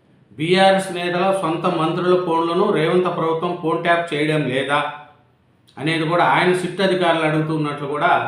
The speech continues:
ప్రెస్ మీట్లో చెప్పుకున్నారు మన కేటీఆర్ గారు. ఇంకా ఏం చెప్తున్నాడంటే, ఇంకా కేటీఆర్ గారి యొక్క పరిస్థితి చూసుకుంటే, ఇంకా ఏం చెప్తున్నారంటే, సంధ్య కన్వెన్షన్ యజమాని శ్రీధర్రావుతో సహా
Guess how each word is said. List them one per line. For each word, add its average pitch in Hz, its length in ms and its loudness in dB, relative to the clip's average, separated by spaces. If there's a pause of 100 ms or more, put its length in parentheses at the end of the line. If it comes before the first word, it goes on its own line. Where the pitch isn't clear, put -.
(460)
ప్రెస్ 135 240 -6
మీట్లో 151 240 -2
చెప్పుకున్నారు 131 600 -8
మన 120 180 -8 (140)
కేటీఆర్ 127 480 -4
గారు. 110 240 -8 (1160)
ఇంకా 180 200 4
ఏం 190 220 4
చెప్తున్నాడంటే, 170 640 0 (680)
ఇంకా 170 260 0 (1800)
కేటీఆర్ 165 420 2
గారి 160 220 0
యొక్క 147 240 -4
పరిస్థితి 139 300 -6
చూసుకుంటే, 139 580 -8 (380)
ఇంకా 139 220 -6
ఏం 151 300 0
చెప్తున్నారంటే, 139 680 -6 (1700)
సంధ్య 185 380 2 (880)
కన్వెన్షన్ 180 480 0
యజమాని 160 460 0
శ్రీధర్రావుతో 165 920 0
సహా 151 220 2